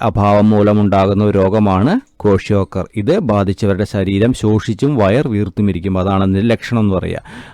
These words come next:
അപ്പം ഈ രോഗം എന്തിൻ്റെ അഭാവമാണ്? പ്രോട്ടീൻ്റെ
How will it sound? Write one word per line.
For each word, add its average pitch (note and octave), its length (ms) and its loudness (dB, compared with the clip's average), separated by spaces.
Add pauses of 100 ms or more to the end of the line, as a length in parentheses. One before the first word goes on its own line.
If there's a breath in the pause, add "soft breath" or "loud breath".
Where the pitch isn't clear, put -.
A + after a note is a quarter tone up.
(120)
അപ്പം C#3+ 180 -4 (160)
ഈ - 100 4
രോഗം G#2 300 2 (380)
എന്തിൻ്റെ G#2+ 300 2
അഭാവമാണ്? A2 480 2 (560 loud breath)
പ്രോട്ടീൻ്റെ G#2+ 480 2